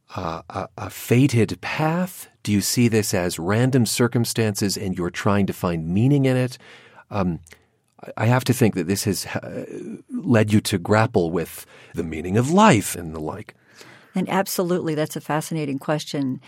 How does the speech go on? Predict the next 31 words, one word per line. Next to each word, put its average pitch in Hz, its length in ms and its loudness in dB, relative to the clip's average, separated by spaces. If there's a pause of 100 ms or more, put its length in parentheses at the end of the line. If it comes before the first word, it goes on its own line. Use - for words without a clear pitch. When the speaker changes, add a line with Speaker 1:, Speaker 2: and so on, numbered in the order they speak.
(440)
Speaker 2:
And 196 180 4
yes, 208 240 6
I 180 140 6
have, 175 380 0
uh, 175 160 -2
sort 165 240 -4
of 160 120 -4
flip-flopped 160 720 0
on 147 300 -2
what 156 180 -2
I 151 100 2
believe. 151 420 -2
There 160 160 0
are 156 100 2
times 160 500 -2
when 160 140 -2
I 147 140 0
just 147 260 -8
believe, 147 520 -6
you 170 120 -2
know, 147 140 0
all 165 260 6
is 156 160 -2
chaos. 151 680 0
You 180 180 -2
know, 143 100 0
I 165 140 4
was 165 200 -2
the 165 100 -2
one 156 280 0
in 147 220 0